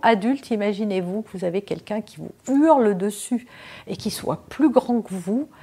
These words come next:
et qui en permanence, dès que vous faites pas bien, crie. Votre enfant, il va vivre avec la peur au ventre, la peur que vous criez encore.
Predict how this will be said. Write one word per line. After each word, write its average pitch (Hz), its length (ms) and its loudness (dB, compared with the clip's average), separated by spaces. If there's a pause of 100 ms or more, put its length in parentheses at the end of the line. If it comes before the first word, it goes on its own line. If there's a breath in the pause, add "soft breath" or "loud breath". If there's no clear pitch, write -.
(240 loud breath)
et 175 80 -4
qui - 220 -4
en 175 100 0
permanence, 220 800 2
dès 185 200 0
que 220 60 -8
vous 214 80 -6
faites 214 380 -6
pas 170 140 2
bien, 220 260 -2
crie. 202 340 -8 (300 loud breath)
Votre 220 240 -2
enfant, 233 260 -2
il 226 160 0
va 202 140 2
vivre 233 260 0
avec 190 220 0
la 185 100 -2
peur 247 300 4
au 196 80 4
ventre, 226 340 -2
la 180 80 0
peur 254 340 0
que 202 120 -2
vous 170 120 -4
criez 233 400 -2
encore. 185 580 -6